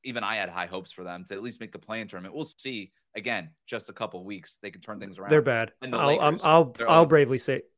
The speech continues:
Speaker 2: I'll bravely say the Kings are bad.
Speaker 1: Very good. <laughs> A bold statement here, coming in hot.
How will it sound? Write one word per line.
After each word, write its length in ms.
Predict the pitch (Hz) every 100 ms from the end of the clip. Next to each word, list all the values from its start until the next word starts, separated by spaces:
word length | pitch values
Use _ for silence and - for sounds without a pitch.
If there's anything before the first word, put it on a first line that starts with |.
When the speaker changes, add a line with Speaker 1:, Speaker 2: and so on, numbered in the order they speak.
| _
Speaker 2:
I'll 100 | 151
bravely 300 | 151 175 151
say 120 | 147
the 80 | 135
Kings 220 | 127 131
are 80 | 123
bad. 280 | 117 113 113 _ - -
Speaker 1:
Very 180 | 95
good. 260 | 98 92 160 _ _
<laughs> 180 | _ 117
A 220 | 117 123
bold 400 | 113 - 113 107
statement 440 | - 104 87 87
here, 180 | 98 92
coming 300 | - 123 113
in 100 | 104
hot. 300 | 85 95